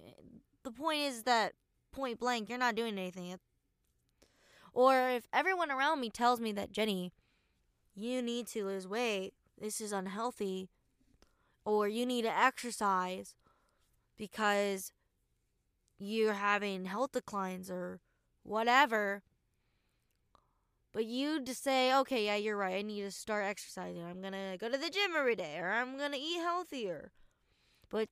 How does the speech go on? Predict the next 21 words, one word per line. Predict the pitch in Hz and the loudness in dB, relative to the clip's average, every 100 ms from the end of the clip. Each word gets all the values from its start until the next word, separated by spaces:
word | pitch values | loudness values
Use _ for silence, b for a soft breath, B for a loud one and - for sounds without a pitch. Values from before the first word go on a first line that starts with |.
| - | -6
you | 220 247 262 | -2 0 2
maybe | 247 254 285 294 | 2 2 2 4
only | 277 285 285 | 4 4 2
say | - 285 | 4 4
that | 277 | 4
just | 262 247 | 2 0
to | 262 | -4
get | 226 233 233 - | 2 4 4 0
those | - 226 | 0 0
people | 226 247 - | 0 -6 0
off | 240 240 | 2 2
your | 226 | 2
back. | 269 277 240 - _ _ _ _ _ _ _ _ - | 4 4 4 -2 _ _ _ _ _ _ _ _ 8
Again, | 254 233 302 359 320 269 b b b b b | 10 10 10 8 6 2 b b b b b
you | - 226 392 403 | 2 10 10 12
won't | 330 370 226 | 12 10 10
want | 285 381 | 8 8
to | 349 | 4
lose | 311 311 320 226 | 2 2 2 8
that | 285 339 | 10 10
weight | 359 403 277 | 6 6 4